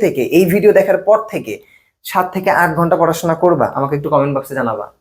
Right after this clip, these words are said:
যে লিখে দিবা যে ভাই চ্যালেঞ্জ অ্যাকসেপ্টেড, এখন থেকে আমি সাত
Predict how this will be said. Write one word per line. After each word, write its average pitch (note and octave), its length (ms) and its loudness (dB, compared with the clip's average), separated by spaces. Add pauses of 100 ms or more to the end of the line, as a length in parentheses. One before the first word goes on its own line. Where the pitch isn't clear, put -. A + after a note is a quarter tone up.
(100)
যে C3 120 -6
লিখে C3 200 0
দিবা D#3+ 180 2
যে F3 80 2
ভাই D#3+ 180 0
চ্যালেঞ্জ D3+ 320 2
অ্যাকসেপ্টেড, D#3 480 -2 (400)
এখন G3 220 0
থেকে G#3 140 2 (100)
আমি C#3 140 0 (360)
সাত D3+ 140 -2